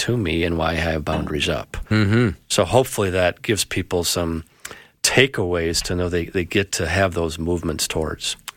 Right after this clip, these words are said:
Speaker 2: All right, Todd, a couple minutes left to make a comment on this, uh, comment from a faith family member. "To reconcile, three things need to happen." This is from Pastor Smeeds. "The offender
Speaker 1: Mm.
Speaker 2: must,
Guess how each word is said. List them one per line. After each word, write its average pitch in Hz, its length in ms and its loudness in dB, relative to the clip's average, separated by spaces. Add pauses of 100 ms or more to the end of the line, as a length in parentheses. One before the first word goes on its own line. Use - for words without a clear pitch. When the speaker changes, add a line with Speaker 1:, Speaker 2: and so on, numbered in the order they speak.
(360)
Speaker 2:
All 143 60 8
right, 170 100 2
Todd, 175 180 4
a 156 40 0
couple 165 260 0
minutes 151 320 0
left 143 220 2
to 131 60 -2
make 117 280 0
a 107 60 -2
comment 113 420 0
on 101 220 0
this, 110 360 0
uh, 95 400 2 (800)
comment 107 320 0
from 98 220 0
a 92 80 0
faith - 380 -4
family 113 520 0 (800)
member. 143 480 2 (580)
"To 135 140 2
reconcile, 165 580 4
three 165 240 -2
things 151 340 0
need 135 180 0
to 113 60 2
happen." 120 340 2
This - 160 -2
is 101 100 -2
from 98 160 -2
Pastor 101 460 0
Smeeds. 101 680 -2 (800)
"The 131 100 4
offender 208 380 4
Speaker 1:
Mm. 175 40 0
Speaker 2:
must, 160 360 0